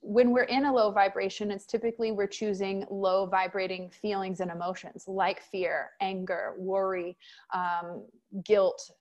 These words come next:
shame, things like that. So to shift our vibration, we have to start reaching for, um, higher vibrating feelings such as joy and peace and love.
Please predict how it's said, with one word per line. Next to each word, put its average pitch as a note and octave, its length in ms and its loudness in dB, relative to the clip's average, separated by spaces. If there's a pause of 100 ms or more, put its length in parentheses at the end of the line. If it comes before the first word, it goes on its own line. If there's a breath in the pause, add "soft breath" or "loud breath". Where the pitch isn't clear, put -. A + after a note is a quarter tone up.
(140)
shame, F#3 540 -4
things G#3 280 -2
like F#3+ 200 -4
that. F#3 260 0
So G#3 300 0
to G#3 180 2
shift - 340 2
our G#3 100 6
vibration, F#3+ 520 -4
we G3 100 -4
have G3+ 180 0
to A#3+ 80 -2
start G3+ 240 0
reaching G#3+ 280 -2
for, G3 260 0 (380 loud breath)
um, F#3 300 2
higher G#3 440 4
vibrating F#3 500 0
feelings C4+ 600 -2
such - 200 -6
as G3 220 0
joy G#3 480 4 (140)
and G#3+ 160 0
peace G3+ 460 -4 (100)
and G#3 220 2
love. F#3+ 440 2